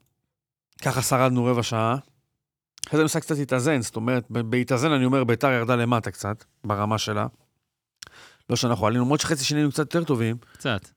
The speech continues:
Speaker 1: קצת, כן, אבל, אה, בסוף, אתה יודע, הגול, זה כבר קרה לפועל מלא פעמים, כדור, אתה יודע, אתה מגביה כדור, נהדף, טאק, מתפרצת, אתה מקבל גול.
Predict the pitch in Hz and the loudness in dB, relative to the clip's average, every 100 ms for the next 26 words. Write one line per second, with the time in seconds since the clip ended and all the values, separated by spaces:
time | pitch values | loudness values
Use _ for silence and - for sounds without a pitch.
0 | _ _ _ - - 110 143 - 147 120 | _ _ _ -8 0 0 2 2 2 4
1 | 117 120 120 123 123 127 - 190 - 185 | 2 2 4 4 2 2 2 0 2 4
2 | 196 156 135 175 175 131 120 135 151 160 | 6 6 6 6 6 4 0 2 6 6
3 | 170 151 147 156 143 151 165 131 127 151 | 4 4 4 6 4 6 4 2 2 2
4 | 135 120 139 139 127 117 156 143 135 175 | 0 -2 0 0 0 4 4 6 6 8
5 | 160 135 135 180 - - 165 143 139 - | 8 6 6 6 4 0 0 2 -2 2
6 | 139 170 151 135 127 127 139 139 160 | 4 4 0 -2 0 2 4 4 4